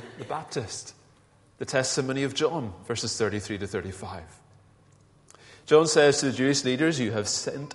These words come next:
to John, and he has testified to the truth. Not that I accept human testimony, but I mention it, that you may be saved.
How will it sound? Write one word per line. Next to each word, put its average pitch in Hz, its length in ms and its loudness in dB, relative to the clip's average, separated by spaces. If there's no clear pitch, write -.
to 117 100 -2
John, 113 420 2
and 104 200 -2
he 131 180 0
has 107 240 -2
testified 123 760 -4
to 101 100 -10
the 92 120 -12
truth. - 480 -10
Not 98 140 -6
that 104 100 2
I 90 80 2
accept - 480 2
human 92 260 -8
testimony, 98 600 -6
but 104 160 -6
I 90 80 -4
mention 104 440 -4
it, - 320 -8
that 127 140 4
you 147 100 -2
may 147 100 2
be 156 140 0
saved. 175 480 0